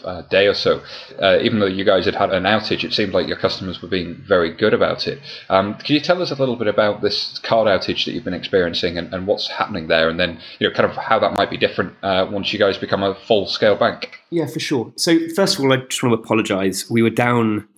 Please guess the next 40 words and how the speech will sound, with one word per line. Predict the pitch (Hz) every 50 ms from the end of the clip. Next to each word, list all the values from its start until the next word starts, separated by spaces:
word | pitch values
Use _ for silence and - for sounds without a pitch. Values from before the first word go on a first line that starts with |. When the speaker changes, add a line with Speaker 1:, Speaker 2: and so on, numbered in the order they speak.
| _ -
Speaker 2:
uh, | 101 101 101 98 101
yesterday | 101 104 101 101 - - 113 - - 92 92 90
for, | 90 - - - 101 95 92 92 90 90 98 - - _ _ _ _ _ _ _ -
I | 101
need | 98 101 101
to | 98
go | 101 95
and | 92 98
check | - - 107 -
the | 90
logs, | 92 98 90 85 - -
but | - - -
twelve | - - 110 107 101 104
or | 98
fourteen | 98 - 101 98 98 - 95
hours, | 95 92 92 92 90 -
I | 80
think, | - - 92 87 85 95
without, | 92 87 90 92 92 - - - - - - _ - -
during | - 107 101 98
which | 104 101 101
cards | - 110 101 98 98
didn't | - 110 98 98 -
work, | 98 107 123 139 - - _ _ _ _ _ _ _
which | - 113 - - - - - - _ _
was | - 104 -
a | -
hugely, | - - - - 117 117 110 - - 98
hugely | - - 101 98 - 101
frustrating | - 98 95 - - 95 92 - - 90
experience | 92 - - 110 98 92 90 87 -
for | - - 101 92 95 - - _ _ _ _ _ _ _ -
tens | - - 107 104 104 101
of | 107 98
thousands | - 104 98 98 98 104 98 98
of | - 95
our | 92
users. | 92 92 92 90 - - - - - -
I | 104
mean, | 101 98 98 101 -